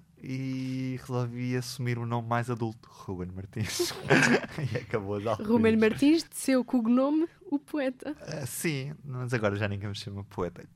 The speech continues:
Speaker 1: Ainda há colegas da secundária que às vezes quando me veem, quando, quando estou
Speaker 2: Olha
Speaker 1: com
Speaker 2: o
Speaker 1: eles, ainda me
Speaker 2: poeta.
Speaker 1: chamam como poeta. E isso é giro. É bom de vez em quando estar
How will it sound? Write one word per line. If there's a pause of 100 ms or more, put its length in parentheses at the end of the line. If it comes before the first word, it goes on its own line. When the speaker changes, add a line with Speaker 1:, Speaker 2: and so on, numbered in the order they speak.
(140)
Speaker 1:
Ainda
há
colegas
da
secundária
que
às
vezes
quando
me
veem,
quando,
quando
estou
Speaker 2:
Olha
Speaker 1:
com
Speaker 2:
o
Speaker 1:
eles,
ainda
me (100)
Speaker 2:
poeta. (120)
Speaker 1:
chamam
como
poeta.
E (100)
isso
é
giro. (580)
É
bom
de
vez
em
quando
estar